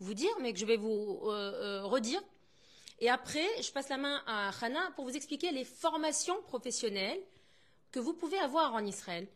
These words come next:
euh, très facilement et qui vont vous permettre de vous intégrer dans le marché du travail. Alors, quand vous êtes au Lechadash, vous avez un panier d'intégration.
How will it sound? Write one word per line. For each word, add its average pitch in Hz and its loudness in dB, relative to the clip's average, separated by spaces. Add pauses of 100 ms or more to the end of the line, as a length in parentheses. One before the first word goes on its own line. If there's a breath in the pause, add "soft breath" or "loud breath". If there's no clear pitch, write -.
(320 soft breath)
euh, 165 -4
très 220 -8
facilement 185 -4 (140)
et 190 -8
qui 226 -6
vont 226 -4
vous 240 -2
permettre 311 2
de - -
vous 311 -2
intégrer 277 0
dans 247 -2
le 226 0
marché 226 -2
du 214 -8
travail. 175 -6 (800 loud breath)
Alors, 214 2 (120)
quand 285 0
vous 285 0
êtes 349 2
au 339 4
Lechadash, 294 4
vous 226 -4
avez 247 2
un 285 2
panier 254 0
d'intégration. 208 -4